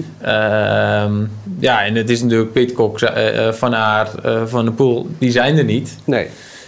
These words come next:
Speaker 1: Maar ja, het is niet zo dat hij dan de overwinning krijgt. Dus, eh,
Speaker 2: Of
Speaker 1: alleen de, de, de, de crossen waar eigenlijk iedereen is, ja, die worden steeds kleiner.
Speaker 2: Ja.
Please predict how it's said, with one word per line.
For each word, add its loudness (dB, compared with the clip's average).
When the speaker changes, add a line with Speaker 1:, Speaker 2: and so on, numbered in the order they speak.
Speaker 1:
Maar -2
ja, 2
het -2
is -2
niet -2
zo -2
dat -6
hij 0
dan 0
de 0
overwinning 0
krijgt. 0
Dus, -4
eh, 0
Speaker 2:
Of 4
Speaker 1:
alleen 4
de, 4
de, 2
de, 4
de 2
crossen 4
waar 4
eigenlijk 0
iedereen 4
is, 2
ja, -2
die -4
worden 0
steeds -6
kleiner. -2
Speaker 2:
Ja. -4